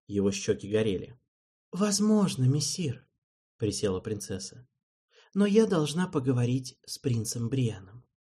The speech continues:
«Отец смертельно болен», сообщил демон, еле держа себя в руках. «Прикажите не давать ему очередную порцию яда», предложила принцесса. «Возможно,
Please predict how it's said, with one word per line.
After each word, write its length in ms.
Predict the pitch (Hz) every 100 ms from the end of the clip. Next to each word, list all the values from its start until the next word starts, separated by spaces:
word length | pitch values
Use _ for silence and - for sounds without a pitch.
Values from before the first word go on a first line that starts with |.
| _ _ _ _
«Отец 520 | 143 165 - 240 254
смертельно 560 | 190 180 175 226 233 226
болен», 520 | 208 165 127 127 - _ _ _ _
сообщил 480 | - 110 107 - 107
демон, 360 | 107 151 143
еле 440 | 104 107 113 147 147
держа 380 | 117 98 101
себя 280 | 101 110 104
в 40 | 98
руках. 420 | 117 - - _ _ _ _ _ _ _ _ _ _ _ _ _ -
«Прикажите 960 | 262 262 254 226 226 214 196 190 - -
не 160 | 196
давать 440 | 196 196 190 180 -
ему 200 | 180 175
очередную 520 | 170 180 180 180 165
порцию 460 | - 165 - 185 180
яда», 480 | 175 120 - - _ _ _ _
предложила 500 | 107 101 98 98 92
принцесса. 680 | 87 101 - 87 - - - _ _ _ _ _ _ _ _ _ _ -
«Возможно, 840 | 160 196 190 202 196 180 175 165